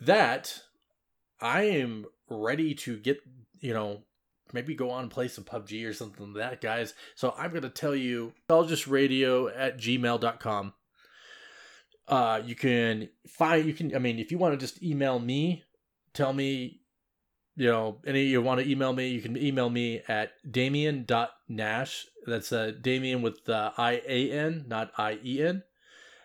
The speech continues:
at geekologist radio dot com.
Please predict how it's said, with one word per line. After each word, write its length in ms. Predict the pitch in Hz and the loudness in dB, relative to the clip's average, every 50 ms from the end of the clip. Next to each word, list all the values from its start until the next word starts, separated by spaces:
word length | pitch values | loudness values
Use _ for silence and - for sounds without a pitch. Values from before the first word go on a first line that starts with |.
| _ _ _ _ _ _ _ _ _ _ _ | _ _ _ _ _ _ _ _ _ _ _
at 280 | - 131 131 127 131 117 | 0 2 2 2 2 -2
geekologist 520 | 127 120 - 123 123 120 117 107 95 - | -2 2 4 4 4 4 2 0 -4 -2
radio 440 | 104 104 101 101 98 101 98 98 95 - | -2 -2 0 0 0 0 0 -2 -2 -2
dot 220 | - 101 92 - | -2 -2 -2 -2
com. 320 | - 104 98 98 95 98 | -4 -6 -6 -6 -6 -8